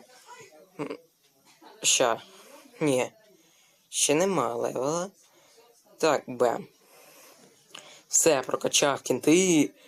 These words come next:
Ви бачите вже, скільки тут демеджу. Просто мільярд демеджу. Так, бем-бем. Все, попрокачував ще сант на левел.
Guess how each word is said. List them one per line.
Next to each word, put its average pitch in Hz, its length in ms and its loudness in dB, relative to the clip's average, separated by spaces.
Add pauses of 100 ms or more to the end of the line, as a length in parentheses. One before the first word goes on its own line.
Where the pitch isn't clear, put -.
(340)
Ви 143 120 4
бачите 175 540 2
вже, 160 160 2
скільки 151 440 2
тут 135 280 -8
демеджу. 143 440 2 (240)
Просто 175 400 2
мільярд 135 380 4
демеджу. 117 440 0 (580)
Так, 143 340 -2
бем-бем. 127 680 0 (640)
Все, - 260 2
попрокачував 135 680 0
ще - 280 4
сант 131 480 0
на 151 120 2
левел. 160 480 0